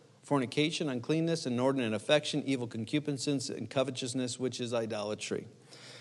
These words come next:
The word mortify in Colossians three and verse five is really a very interesting word.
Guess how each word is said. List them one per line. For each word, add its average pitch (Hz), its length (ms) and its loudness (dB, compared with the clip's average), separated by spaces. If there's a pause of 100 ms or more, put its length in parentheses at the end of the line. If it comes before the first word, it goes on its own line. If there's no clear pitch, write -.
(280)
The 160 120 10
word 247 200 8
mortify 170 500 12
in 139 180 8
Colossians 160 680 6
three 156 140 6
and 131 100 4
verse 135 180 6
five 135 480 6
is 131 320 6
really 147 300 8
a 123 80 8
very 131 380 6
interesting 123 560 2
word. 113 340 4